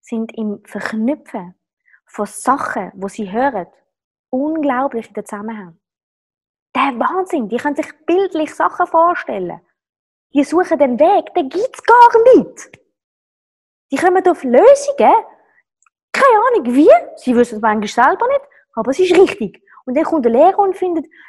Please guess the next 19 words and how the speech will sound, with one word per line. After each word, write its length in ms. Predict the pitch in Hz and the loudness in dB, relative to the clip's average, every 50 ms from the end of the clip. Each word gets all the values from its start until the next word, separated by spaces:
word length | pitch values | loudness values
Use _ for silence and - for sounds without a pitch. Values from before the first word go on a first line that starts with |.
| _ - | _ -6
wie 260 | 240 233 277 294 285 | -2 0 0 2 2
hast 160 | 311 320 302 | 0 -2 -2
du 80 | 302 311 | -4 -6
das 100 | 294 - | -2 2
ausgerechnet 640 | 311 359 359 - - 349 381 370 370 381 370 294 311 | 2 0 0 0 0 0 0 0 0 -4 -4 -4 -4
oder 80 | 269 | -2
wie 120 | 226 294 302 | 0 0 0
bist 160 | - 302 269 | 0 -2 -4
du 40 | 285 | -4
auf 60 | 254 | -4
die 100 | - 269 | -4 0
Lösung 300 | 233 247 294 320 - 359 | 2 2 2 2 0 -2
gekommen? 260 | 370 - 370 370 370 - _ _ _ _ _ _ _ _ _ _ _ _ _ _ _ _ _ _ _ _ _ _ _ _ _ _ _ - | -2 -2 -6 -6 -6 -8 _ _ _ _ _ _ _ _ _ _ _ _ _ _ _ _ _ _ _ _ _ _ _ _ _ _ _ -10
Und 120 | 269 247 | -8 -2
schon 100 | - 294 | 0 0
haben 100 | 294 302 | 0 0
sie 100 | 277 285 | -2 -2
schlechte 340 | 262 277 262 247 - - 240 | 0 2 0 0 0 -4 -4
Noten. 420 | 220 208 214 233 220 - 185 165 | -2 -2 -2 -4 -4 -6 -10 -10